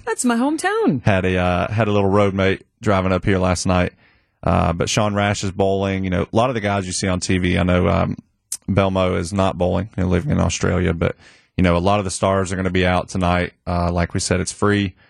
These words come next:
Speaker 2: Uh, we're gonna be bowling for some big money. I think it's gonna be a little bit of a relaxed environment since it's just, like, a one-day event, too. So, uh, a lot of fun.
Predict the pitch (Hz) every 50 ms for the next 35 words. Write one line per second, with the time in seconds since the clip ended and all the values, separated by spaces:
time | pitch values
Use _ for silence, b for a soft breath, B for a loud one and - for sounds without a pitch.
0 | b b b b b b - - - - - 98 101 107 104 98 92 101 101 101
1 | 98 - 101 - - 98 92 95 95 95 98 95 95 98 95 90 90 - 98 98
2 | 95 - - 92 92 92 92 90 90 95 98 98 95 95 95 98 90 90 90 90
3 | 87 87 90 90 87 - - - 95 87 87 87 90 98 113 139 151 - - _
4 | - - 98 92 - 92 87 - 92 92 - 92 90 - 90 90 92 90 92 90
5 | 90 87 87 85 87 92 92 - - b b b b b b b b - - 95
6 | 90 87 85 - 92 87 87 87 87 85 - 85 95 101 101 98 95 - - 101
7 | 98 98 98 98 98 95 90